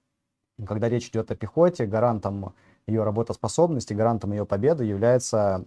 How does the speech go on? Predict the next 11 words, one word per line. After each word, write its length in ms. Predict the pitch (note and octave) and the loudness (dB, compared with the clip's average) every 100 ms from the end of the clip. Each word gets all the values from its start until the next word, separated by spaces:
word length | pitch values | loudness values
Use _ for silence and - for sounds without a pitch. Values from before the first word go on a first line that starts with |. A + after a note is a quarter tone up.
| _ | _
наличие 560 | - G2+ G#2 A#2 - G2+ | -12 -6 -2 -2 -2 0
опыта 420 | C3+ - - G2 | 0 0 0 0
контактных 640 | - G2 A#2+ A#2 G#2+ F#2+ F#2+ | 0 0 2 2 -4 -8 -6
боёв. 340 | F#2+ G#2+ G2+ F2 _ _ _ _ _ _ _ _ _ - _ _ - _ _ - | -2 0 0 -4 _ _ _ _ _ _ _ _ _ -20 _ _ -20 _ _ -8
У, 260 | G#2+ G#2 - | -4 -4 -4
у 80 | A#2 | 0
противника, 640 | A#2+ A#2 F#3 F#3 C#3 G#2+ | 2 2 2 2 0 -2
э, 880 | G2+ G2+ G2 G2 G2 - - A1+ - - _ _ - | 0 0 0 -2 -4 -8 -12 -14 -16 -18 _ _ -4
в 20 | |
большинстве 920 | A2+ - B2 - B2+ A#2 A2 G#2 G2+ - | -4 -2 -8 -2 0 2 2 0 -2 -6
случаев, 600 | - C#3+ F#3 - A2+ | -6 -4 -2 0 -2